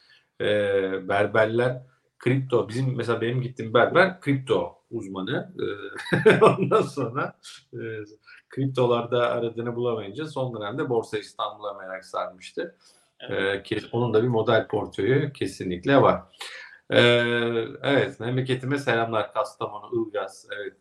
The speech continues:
Speaker 1: Ilgaz'dan selamlar. Ee, Ilgaz'ın benim ne kadar, benim için ne kadar önemli olduğunu zaten biliyorsunuz. Şimdi,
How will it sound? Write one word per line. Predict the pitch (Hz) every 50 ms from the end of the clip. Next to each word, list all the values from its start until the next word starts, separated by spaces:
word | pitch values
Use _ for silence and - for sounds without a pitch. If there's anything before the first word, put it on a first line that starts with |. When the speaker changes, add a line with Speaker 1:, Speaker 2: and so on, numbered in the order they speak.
| 104 98 98
Speaker 1:
Ilgaz'dan | 101 104 101 95 95 101 104
selamlar. | 104 - - 101 95 95 95 95 92 92 90 90 - - _ _ _ 92
Ee, | 92
Ilgaz'ın | 92 92 95 92 92 98 95 95 98 98
benim | 98 98 95 98
ne | 98
kadar, | 95 101 98 98 98 98 -
benim | 95 92 95 95
için | 92 - - 101
ne | 95
kadar | 98 98 98
önemli | 95 95 95 98
olduğunu | 98 95 90 95 92 117 135 135 131 - - - - - - - _ _
zaten | - - 95 90 - 110 110 107 101 98
biliyorsunuz. | 98 92 95 95 92 92 - 92 90 - - -
Şimdi, | - 175 185 190 165 139 107 - -